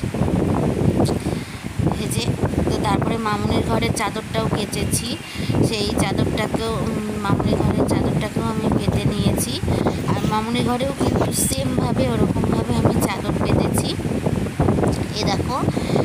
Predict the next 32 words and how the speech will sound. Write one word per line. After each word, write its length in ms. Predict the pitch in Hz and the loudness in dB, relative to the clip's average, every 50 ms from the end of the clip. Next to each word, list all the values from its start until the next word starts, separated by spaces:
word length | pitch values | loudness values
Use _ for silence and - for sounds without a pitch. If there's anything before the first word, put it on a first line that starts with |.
| - 214 185 - - 208 | 2 0 -2 0 0 0
আহ, 680 | 233 214 208 208 208 202 202 202 196 196 196 196 202 | 0 0 0 0 0 0 0 0 2 0 0 0 0
আর 160 | 208 202 196 196 | 0 0 0 0
এই 140 | 202 202 - | 0 0 0
যে 100 | - 220 | 0 0
ওই 140 | 202 196 185 - - | -2 -2 -2 0 0
কভারটা 320 | 214 208 208 208 - 202 | 0 0 0 -2 -2 0
রেখেছি 500 | - - - - - 214 208 - - 269 262 - - | 0 2 2 0 0 -2 -2 -4 -4 -4 -4 -4 -2
আর 100 | - 202 | -2 0
একটা 240 | 208 202 - - - 214 | 0 0 2 2 2 2
পাশ 240 | 202 202 202 202 - | 2 0 0 0 0
বালিশে 380 | 202 202 196 196 - - 220 220 | 0 0 2 2 0 0 0 -2
পরাবো 440 | - 208 202 202 - - - - | -2 0 0 0 0 0 0 0
জন্য। 420 | - - - - - - - - - - - - - - - - - | 0 -2 -2 0 0 0 0 0 0 0 2 2 2 0 0 -2 -2
তো 60 | - | -2
এই 120 | 208 208 | -2 -2
দেখো 240 | - 196 202 196 - - - | 0 -2 -2 -2 -4 -6 -6
কি 60 | - | -6
সুন্দর 340 | - - 220 233 233 233 233 | -6 -2 -2 -2 0 0 0
টান 240 | - 214 208 - - | 0 2 2 2 2
টান 280 | - - 214 220 - | 2 2 0 0 0
হয়ে 220 | 202 - - - 208 | 0 0 0 0 2
রয়েছে, 240 | 202 - - 240 226 | 2 2 2 2 -4
দেখেছো? 460 | 226 233 - 269 277 - - 285 214 - - - - - - - - - - | -4 -4 -4 -4 -4 -2 -2 -4 -4 -4 -6 -8 -8 -8 -6 -4 -4 -4 -2
হ্যাঁ, 200 | - 254 254 214 202 - | -2 -2 -2 -2 -2 -2
দেখতেও 420 | 208 202 208 - - - 247 254 | -2 0 0 2 2 2 0 0
সুন্দর 440 | 247 - - 240 233 233 226 226 233 | 0 -2 -2 -2 -2 -2 -2 -2 -2
লাগছে 400 | 233 - 226 214 - - - - | -2 2 2 2 2 2 4 4
এবং 180 | - - - - - - - | 4 6 6 6 6 6 4
খুব 100 | - - | 4 2
সুন্দর 520 | - - - - - - - - - - | 2 2 2 0 0 0 0 0 0 0
টান 260 | - 214 202 190 196 - | 0 0 0 0 0 -2
টান। 240 | - 185 185 - - | -2 -2 -2 0 -2